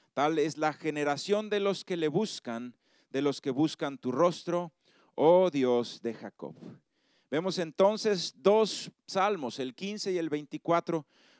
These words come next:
muy, muy parecidos. ¿Sí? "¿Quién subirá al monte de Jehová? ¿Quién habitará en su lugar santo?" Aquel que tiene limpio sus manos y puro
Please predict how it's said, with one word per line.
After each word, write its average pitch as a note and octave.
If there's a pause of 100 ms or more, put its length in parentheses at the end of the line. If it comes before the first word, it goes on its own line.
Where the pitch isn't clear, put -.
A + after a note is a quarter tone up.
muy, A3
muy G3+
parecidos. C#3+ (380)
¿Sí? D#3+
"¿Quién A3+ (480)
subirá E3
al D#3+
monte D#3+
de C3
Jehová? A#2
¿Quién G3
habitará D3+
en C3+
su C3+
lugar B2
santo?" E3 (340)
Aquel D3 (400)
que B2
tiene C3+
limpio C#3+
sus A2+
manos A#2
y A2+
puro B2